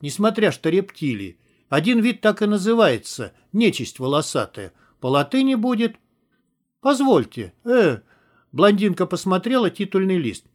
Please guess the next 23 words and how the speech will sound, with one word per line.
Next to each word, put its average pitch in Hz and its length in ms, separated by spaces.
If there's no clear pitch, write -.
«Михалыч, 214 640
вам 233 180
тут 262 140
философия, 202 880
тут 185 160
вам 208 160
не 208 80
зоология». 143 720
«Почему 190 400
зоология? 131 640
Я 143 160
там 233 220
дальше 208 260
про 208 160
людей». 170 540
Михалыч 170 460
расстроился, 165 800
а 139 120
она 202 160
сказала: 120 640
«Мне 226 260
надо 185 260
посоветоваться», 113 1000